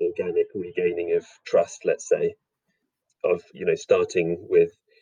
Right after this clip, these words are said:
you know, just executing the, the basics of S E O and P P C relatively well, then slowly doing some good social media and the odd bit of P R.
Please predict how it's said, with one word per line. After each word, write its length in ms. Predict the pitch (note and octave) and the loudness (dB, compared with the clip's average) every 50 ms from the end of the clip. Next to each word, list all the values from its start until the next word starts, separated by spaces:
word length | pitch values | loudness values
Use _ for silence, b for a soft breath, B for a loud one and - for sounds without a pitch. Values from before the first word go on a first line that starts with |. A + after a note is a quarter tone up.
| _ - | _ -4
you 60 | - | 0
know, 120 | E2 E2+ F2 | 2 2 2
just 180 | - - - - | 0 -2 -2 0
executing 760 | G2+ G#2 - - - - - - F2 F2 F2 - F2+ F2+ F2 E2+ - | 0 0 0 -2 -10 -12 -10 -8 -10 -8 -8 -8 -8 -8 -8 -2 0
the, 160 | F2 E2 - - | 0 0 0 -4
the 100 | E2+ - | -4 0
basics 520 | F2+ F2+ F2 F2 - - - - - - | 2 2 2 0 -2 -8 -8 -8 -6 -4
of 120 | F2+ E2+ F#2 | -2 0 0
S 200 | F2+ E2+ - - | -2 -4 -6 -4
E 120 | F2 F2 | 0 2
O 160 | F2 F2 D#2+ | 2 4 2
and 160 | E2 E2+ E2+ - | 2 0 -4 -8
P 160 | - F2 - - | -12 -12 -10 -10
P 120 | - E2+ | -12 -12
C 380 | - - - F#2 F2+ F2 F2 F2+ G2+ G2+ | -12 -10 -8 -6 -6 -6 -6 -4 -2 0
relatively 600 | F#2+ F#2 F2+ F2 - - F2+ F2 E2+ E2+ E2+ E2 | 0 0 0 -2 -4 -4 -6 -6 -4 -6 -2 2
well, 380 | E2+ F2 E2+ E2 E2+ E2+ - b b b b b b b b b b b b _ | 4 4 6 4 4 2 0 b b b b b b b b b b b b _
then 240 | - F2+ F2+ F2 E2+ - | 6 6 6 6 4 0
slowly 760 | - - - G2 F#2 F#2 F#2 F2+ F#2 F2 E2+ F2+ F2+ E2+ - _ _ _ _ _ - | -8 -2 2 4 6 8 6 6 6 6 4 4 2 -2 -6 _ _ _ _ _ 0
doing 300 | G#2 F#2+ F2 F2 F2 F2 | 4 4 4 4 2 0
some 260 | - - F#2 F2 E2+ | -2 -2 -2 -2 -2
good 240 | - - F#2 F2+ F2 - _ _ _ _ | -2 0 0 -2 -2 -4 _ _ _ _
social 420 | - - G#2 F#2+ F2+ - - F#2 F2+ | -2 0 0 0 0 -2 -4 -4 -2
media 420 | F#2 F2+ F2+ F2 - F2+ F2 F2 | -2 -2 -4 -4 -2 0 2 4
and 160 | F2 F2 F2 | 2 2 2
the 100 | G2 F#2 | 0 0
odd 80 | F2+ F2 - | 0 2 2
bit 140 | - F2+ - | 0 0 0
of 140 | - - - | -2 -8 -10
P 160 | - G#2+ F#2 | -6 -2 0
R. 260 | F2+ F2+ F2 E2+ E2+ | 2 4 4 2 2